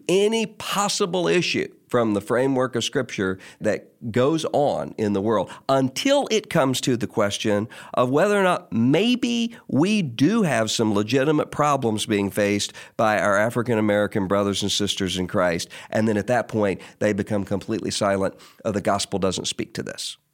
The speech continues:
I think that's wrong. Some of these issues are gonna be complicated. And some of these particular, we're gonna have, when it comes to Ferguson, people are gonna have different understandings of,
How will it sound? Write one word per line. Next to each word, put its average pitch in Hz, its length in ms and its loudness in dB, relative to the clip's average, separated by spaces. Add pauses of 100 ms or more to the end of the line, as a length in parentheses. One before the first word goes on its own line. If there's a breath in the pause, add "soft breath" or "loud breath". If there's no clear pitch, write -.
I 127 100 2
think 156 140 0
that's 135 220 0
wrong. 87 400 -2 (680)
Some 175 240 2
of 208 60 0
these 202 180 2
issues 160 320 2
are 143 60 2
gonna 143 160 2
be 131 100 2
complicated. 131 760 -2 (300 soft breath)
And 110 80 0
some 151 180 4
of 160 40 2
these 156 140 0
particular, 156 480 0 (160 loud breath)
we're 233 100 2
gonna 262 140 2
have, 214 180 0 (200 loud breath)
when 175 120 -2
it - 20 -16
comes 220 220 0
to 156 60 -2
Ferguson, 214 500 2
people 240 300 0
are - 20 0
gonna 160 140 -2
have - 100 -14
different 131 460 0 (240 loud breath)
understandings 120 840 2
of, 76 200 -2